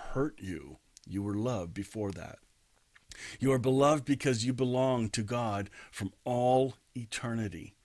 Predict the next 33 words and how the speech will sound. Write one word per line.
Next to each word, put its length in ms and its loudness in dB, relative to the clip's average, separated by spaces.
The 100 2
love, 560 4
sorry, 260 4
God 340 4
loved 280 4
you 80 2
before 360 2
you 160 2
were 80 2
born, 480 0
and 120 -6
God 200 -2
will 100 0
love 260 0
you 180 2
<laughs> 20 -8
after 380 -4
you 140 2
die. 400 -6
In 120 4
Scripture, 440 2
God 320 0
says, 260 0
"I 240 0
have 560 0
loved 380 2
you 100 2
with 160 0
an 160 0
everlasting 1300 4
love." 360 -2
Huh, 360 -4
interesting. 560 -4